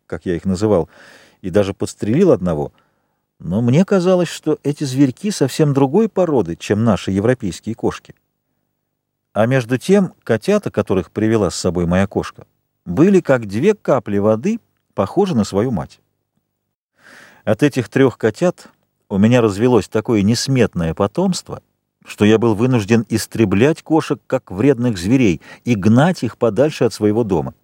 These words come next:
С четырнадцатого по двадцать шестое августа дожди не прекращались, и я почти не выходил из дому, ибо теперь я очень боялся промокнуть.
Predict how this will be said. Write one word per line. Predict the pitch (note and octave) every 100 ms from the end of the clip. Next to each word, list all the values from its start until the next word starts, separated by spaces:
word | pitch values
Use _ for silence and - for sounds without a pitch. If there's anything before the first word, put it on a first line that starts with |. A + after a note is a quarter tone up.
| _ _ _ _ _ _ _ _ _ _ _ _ _ _ _ _ _ _
С | -
четырнадцатого | - A2 C#3+ C3+ A#2+ - G#2+ G2
по | G#2
двадцать | F#2 G#2 -
шестое | G2+ - G#2 G2
августа | C3+ G2 G#2 -
дожди | D#2+ G2 F#2+ G2
не | F#2+
прекращались, | F2 F#2 F#2+ F2+ - E3 D3 - - _ _ _ _ _ -
и | G2
я | G#2+ C3
почти | - A2+ - D3+
не | C#3+
выходил | B2+ C3 A#2 B2+
из | A#2 E2
дому, | E2 D2+ - _ _ _ _
ибо | F#2 E2+
теперь | F2 - - C3+ C3+
я | G2
очень | F#2 D#3 C#3+
боялся | B2 G2+ B2 - G#2+
промокнуть. | A2+ A2+ D2+ - - _